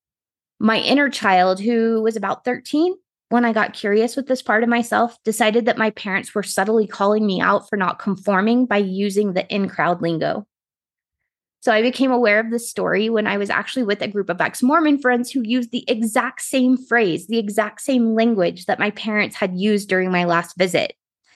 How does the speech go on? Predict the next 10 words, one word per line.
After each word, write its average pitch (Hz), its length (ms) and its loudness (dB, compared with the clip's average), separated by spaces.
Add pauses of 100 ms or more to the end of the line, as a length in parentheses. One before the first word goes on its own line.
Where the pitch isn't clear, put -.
(320)
But 220 160 2
instead 240 380 2
of 285 100 0
feeling 240 300 -2
shame, 254 640 -4 (260)
fear, 233 540 2
or - 180 0
rejection, 226 840 0 (400)
or 185 300 4
loneliness, 226 760 -2